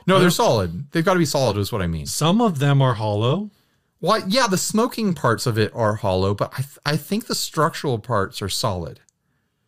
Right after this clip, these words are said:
Speaker 1: 'cause they're so small. They can't be hollow. This thing would be s-, so delicate.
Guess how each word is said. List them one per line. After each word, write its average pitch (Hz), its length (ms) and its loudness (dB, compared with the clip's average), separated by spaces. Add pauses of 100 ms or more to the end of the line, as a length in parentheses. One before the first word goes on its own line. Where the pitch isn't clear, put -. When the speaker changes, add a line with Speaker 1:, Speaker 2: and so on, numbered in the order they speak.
(320)
Speaker 1:
'cause 165 200 0
they're 185 80 2
so 233 480 0
small. - 760 -2 (1500)
They 175 120 0
can't 220 380 -4
be 156 120 2
hollow. 95 320 -2
This 143 220 -6
thing 202 180 0
would 175 160 0
be 156 560 0
s-, - 240 -10
so - 360 -2
delicate. 180 640 -2